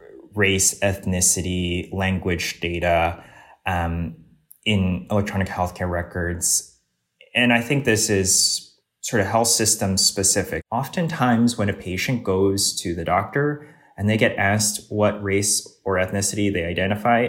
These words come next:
as, like, oftentimes that they actually aren't asked that question. It, it's sort of a frontline, like, clinic, like, staffer, um, like a, like a check-in person who will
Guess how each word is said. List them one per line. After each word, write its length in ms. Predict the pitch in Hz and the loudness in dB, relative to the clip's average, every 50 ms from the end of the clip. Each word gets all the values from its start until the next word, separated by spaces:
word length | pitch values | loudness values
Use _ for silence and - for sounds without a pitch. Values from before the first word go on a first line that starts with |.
| - - | 0 0
as, 420 | 143 143 143 147 147 - - - - - - _ - | 0 0 0 0 -2 -2 -4 -8 -14 -20 -16 _ 0
like, 360 | 113 101 98 95 95 - - - - _ _ _ _ _ _ _ _ _ _ _ | 2 2 2 0 -2 -8 -16 -20 -20 _ _ _ _ _ _ _ _ _ _ _
oftentimes 800 | 120 120 123 - 160 160 156 147 135 131 120 117 120 - - - | 2 2 2 2 0 -2 0 2 2 4 4 4 2 0 0 2
that 240 | 139 135 123 - - | 2 0 2 2 2
they 120 | 135 135 | 4 4
actually 260 | 147 143 - - 110 | 2 2 0 0 2
aren't 280 | 98 90 92 90 85 - - | 2 2 2 0 -2 -4 -6
asked 240 | 82 87 87 - - | -4 -2 -2 -2 -2
that 160 | 80 76 71 | -2 -4 -4
question. 500 | - - 73 - - - - 85 85 - - - - - | -2 -2 -2 -2 -4 -6 -8 -8 -8 -10 -14 -16 -4 -2
It, 160 | 117 117 101 | -2 -2 0
it's 540 | 110 113 113 104 - - - - - - - | 0 0 0 0 0 0 -2 -4 -4 -4 -2
sort 160 | - 127 113 | 0 2 2
of 220 | 110 104 - - - - - _ _ _ - | 0 0 -4 -8 -14 -18 -20 _ _ _ -2
a 60 | 113 | -2
frontline, 880 | 107 - 127 120 117 110 - - - - _ - 113 107 104 104 101 101 | 0 2 2 2 2 0 -2 -8 -16 -10 _ 0 4 4 4 4 4 2
like, 160 | 95 90 87 - - - _ _ _ | 0 -2 -2 -6 -12 -20 _ _ _
clinic, 420 | - - - - 127 123 123 117 - - - - - - _ - | -14 -6 -2 2 4 4 4 4 2 -2 -10 -16 -20 -20 _ 0
like, 180 | 117 107 104 107 | 2 2 4 2
staffer, 720 | - - - 104 104 107 104 - 131 131 139 147 147 - - 131 | 2 4 6 6 6 4 4 2 2 2 2 0 -2 -2 0 2
um, 480 | 127 113 113 113 107 110 107 110 107 - - - - - _ | 4 4 6 4 4 2 0 -2 -4 -8 -16 -20 -20 -4 _
like 180 | - 113 101 107 | 0 2 2 4
a, 280 | 104 98 95 92 - - | 4 4 4 4 2 2
like 180 | 107 101 101 | 0 0 2
a 260 | 101 95 92 90 90 90 | 2 2 2 2 2 0
check-in 420 | - - 117 117 - 123 120 120 | 0 0 0 0 2 2 2 2
person 440 | - 123 120 120 - - 127 117 110 | 2 2 2 2 2 2 4 4 4
who 520 | 110 107 - 110 104 101 101 98 98 98 - - - - _ - | 2 2 2 4 4 4 4 4 2 -2 -6 -14 -20 -20 _ -2
will 580 | 107 107 104 101 98 95 92 90 - - - | 2 4 4 4 4 4 2 0 -2 -4 -10